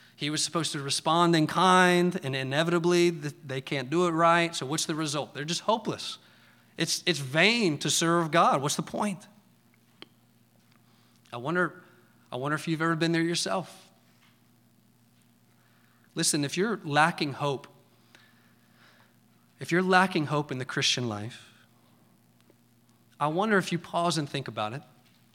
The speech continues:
I wonder if you might say that your relationship with the Lord has become rather transactional. That is, you've,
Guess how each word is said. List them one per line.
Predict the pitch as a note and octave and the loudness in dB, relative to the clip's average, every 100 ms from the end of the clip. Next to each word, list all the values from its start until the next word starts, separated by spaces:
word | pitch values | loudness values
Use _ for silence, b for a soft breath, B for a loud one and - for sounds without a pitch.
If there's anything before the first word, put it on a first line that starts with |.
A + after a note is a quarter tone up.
| _ b b b b b b | _ b b b b b b
I | D3+ | -2
wonder | D3+ G#3 A#3 | 0 0 0
if | - | 0
you | F#3 | 2
might | F3 D#3+ | 2 2
say | D3 - D#3+ | 2 0 2
that | C#3+ C3+ | 0 0
your | D#3 | 0
relationship | E3+ D3+ D3+ - D3 C#3 - | 0 0 0 0 0 -2 -6
with | C#3 | -10
the | C3 | -8
Lord | C3 C#3 C3 | -6 -6 -6
has | C3+ | -10
become | - - D3 C#3 | -12 -10 -8 -4
rather | C#3 C#3 C#3 | -2 -2 -4
transactional. | - C#3 B2 A#2+ A#2 - A2 G#2 G2+ _ _ _ _ _ _ _ _ _ _ _ _ _ _ _ b b b b b b b _ - | -8 -8 -6 -6 -6 -6 -10 -16 -20 _ _ _ _ _ _ _ _ _ _ _ _ _ _ _ b b b b b b b _ -2
That | D3 | 0
is, | C#3+ B2+ | 0 -2
you've, | D#3+ F3 | -2 -4